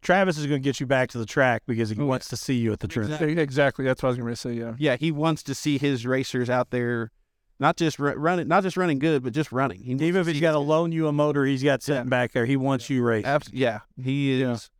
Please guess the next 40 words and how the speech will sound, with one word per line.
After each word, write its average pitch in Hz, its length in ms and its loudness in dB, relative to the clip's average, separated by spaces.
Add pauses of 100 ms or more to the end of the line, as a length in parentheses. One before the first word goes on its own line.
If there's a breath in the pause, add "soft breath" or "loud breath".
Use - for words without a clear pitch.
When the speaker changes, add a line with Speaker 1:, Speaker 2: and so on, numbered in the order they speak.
(260)
Speaker 3:
And 135 80 -2
we've 143 140 2
seen 147 140 -2
that 139 160 4
happen. 135 360 -2
Speaker 1:
Yeah, 131 240 2
hundred 123 180 2
percent. 131 460 -2
Speaker 3:
Yeah. 117 220 -4 (140)
Speaker 2:
We 143 200 -2
were 156 120 2
over 139 200 2
at 123 60 0
his 127 160 0
shop, 123 320 2
and 117 80 -2
we 120 60 0
were 117 80 -2
talking 117 280 0
about 113 140 -2
my 113 240 0
engine. 110 380 -2
We 110 100 0
were 110 40 -2
trying 117 200 2
to 107 60 0
get 113 160 -2
pistons 110 480 0
and 110 120 -2
heads 110 340 2
and 104 140 0
stuff, 113 460 0
and, 107 340 -4
you 120 120 -4
know, 92 100 -2
he's 123 220 0
got, 127 320 2 (580)
he's 147 340 0
ungodly 127 600 2
busy, 113 520 -4